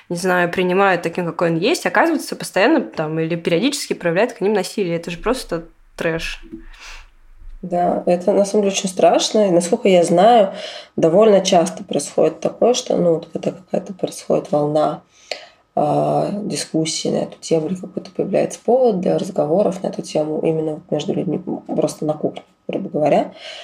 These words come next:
Speaker 2: Когда был «Я не боюсь сказать», когда было обсуждение мету, когда была волна обсуждения харассмента в университетах,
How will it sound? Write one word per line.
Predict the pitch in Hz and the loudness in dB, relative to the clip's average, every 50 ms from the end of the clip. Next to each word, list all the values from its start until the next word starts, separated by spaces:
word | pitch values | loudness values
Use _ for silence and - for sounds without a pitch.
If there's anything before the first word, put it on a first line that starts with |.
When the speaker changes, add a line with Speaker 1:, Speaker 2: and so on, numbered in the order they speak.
| - - - - _ _ _ _ _ _ - | -20 -20 -20 -20 _ _ _ _ _ _ -2
Speaker 2:
Когда | 170 165 156 151 151 | 0 2 4 4 4
был | 147 147 143 | 4 4 2
«Я | 139 143 | 2 2
не | 143 143 | 2 2
боюсь | 147 156 151 147 | 0 0 -2 -2
сказать», | - - - - 175 - 190 254 247 226 - - - | -6 -6 -6 -2 2 4 4 6 4 2 -2 -6 -8
когда | 196 143 143 147 | -2 0 0 0
было | 143 - 143 143 | 0 0 -2 -4
обсуждение | 139 - - 147 143 147 - 147 147 147 147 | -4 -6 -8 -10 -8 -4 -2 0 0 0 0
мету, | 147 143 143 143 202 226 233 - | -2 -2 -2 0 0 0 0 -2
когда | - - 147 143 | -2 0 0 0
была | 139 147 143 143 143 143 | 0 0 0 0 2 2
волна | 143 143 147 151 - - | 2 0 0 0 0 -2
обсуждения | - - - - 143 147 143 143 147 | -2 -4 -8 -8 -6 -2 -2 -2 -2
харассмента | 143 - - 151 156 151 - - 143 143 - | -2 -4 -2 -2 -2 -2 -4 -8 -10 -10 -8
в | 143 143 | -6 -4
университетах, | 143 147 143 - - - - 202 247 254 254 - 180 | -2 -2 -2 -4 -6 -4 0 0 0 0 -2 -6 -10